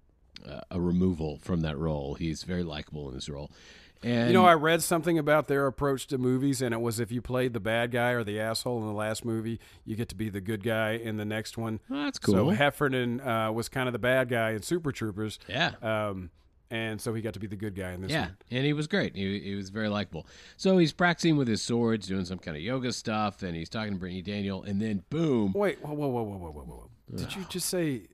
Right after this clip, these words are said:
Speaker 2: did you just make mention of sword yoga?
Speaker 1: Yeah. I, I would
Speaker 2: I, I
Speaker 1: say
Speaker 2: don't think that's a thing, Alex.
Speaker 1: Uh, I don't doubt that it is not a thing.
Speaker 2: Sword yoga.
Speaker 1: You don't think they made that up
Speaker 2: You
Speaker 1: for the
Speaker 2: thought
Speaker 1: movie?
Speaker 2: we were just gonna let that just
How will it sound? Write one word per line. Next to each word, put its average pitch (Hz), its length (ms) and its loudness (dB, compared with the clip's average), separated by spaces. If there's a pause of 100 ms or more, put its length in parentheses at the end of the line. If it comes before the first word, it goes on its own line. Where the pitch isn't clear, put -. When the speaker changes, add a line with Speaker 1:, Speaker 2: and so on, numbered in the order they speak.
Speaker 2:
did 135 180 -12
you 190 80 -14
just 185 220 -10
make 170 180 -2
mention 147 320 -2
of 101 140 -2
sword 139 580 -2
yoga? 156 460 0 (840)
Speaker 1:
Yeah. 285 160 -2 (460)
I, 185 160 4 (160)
I 143 140 4
would 151 240 8
Speaker 2:
I, 220 40 2
I 233 40 2
Speaker 1:
say 143 140 8
Speaker 2:
don't 131 60 6
think 147 140 2
that's 294 180 2
a 262 80 -2
thing, 240 380 2
Alex. 127 440 -2 (320)
Speaker 1:
Uh, 117 380 6 (180)
I 104 140 2
don't 90 300 4
doubt 92 340 -2
that 78 220 0 (120)
it 90 160 0
is 90 220 0
not 139 400 2
a 73 100 -4
thing. - 200 -4
Speaker 2:
Sword 185 560 6
yoga. 117 440 -2 (140)
Speaker 1:
You 113 200 2
don't 117 120 6
think 120 160 2
they 117 140 4
made 110 180 6
that 117 160 4
up 113 80 4
Speaker 2:
You 196 60 2
Speaker 1:
for - 80 0
the 214 40 8
Speaker 2:
thought 185 140 10
Speaker 1:
movie? 170 120 4
Speaker 2:
we 190 80 8
were 180 100 4
just 170 200 0
gonna 165 180 2
let 165 220 4
that 165 220 4
just 147 160 -6